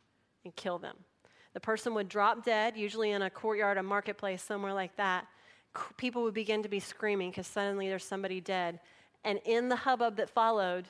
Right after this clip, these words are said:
the zealot, Sicarii, would slip back to the Galilee area, hide out, and pick their next target.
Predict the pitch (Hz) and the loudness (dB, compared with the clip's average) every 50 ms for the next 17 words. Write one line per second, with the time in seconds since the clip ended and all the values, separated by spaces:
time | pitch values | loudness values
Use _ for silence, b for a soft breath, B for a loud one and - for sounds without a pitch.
0 | b b b b b b b b b - 196 190 175 175 208 214 233 240 220 196 | b b b b b b b b b -4 -4 -4 0 2 4 4 6 6 4 2
1 | 190 - - - - - 220 - - 226 220 220 220 208 196 190 190 190 185 - | 2 -2 -6 -10 -8 -8 -8 -6 -2 -2 0 2 2 0 0 -2 -4 -6 -8 -10
2 | - - - - 208 208 226 247 247 240 - 233 220 208 196 185 - - - - | -12 -12 -12 -10 -4 -2 -2 -2 -2 -2 0 2 4 4 4 2 0 -4 -10 -10
3 | 208 185 180 190 190 185 202 202 220 233 226 214 202 202 196 185 - - 185 180 | -8 -6 -6 -6 -2 2 2 4 4 4 4 2 2 0 -2 -2 -2 -4 -4 -4
4 | 180 180 180 180 175 180 180 185 b b b b b b - - 202 208 214 220 | -2 -4 -4 -2 -2 -4 -4 -6 b b b b b b -2 2 2 4 4 4
5 | 208 190 185 180 175 - - - _ _ - 196 185 196 180 - 180 175 175 170 | 4 4 4 2 2 -2 -6 -12 _ _ -12 -8 -6 -6 -6 -6 -6 -6 -6 -6
6 | - - - - 175 165 165 - - | -8 -8 -8 -6 -6 -6 -6 -8 -14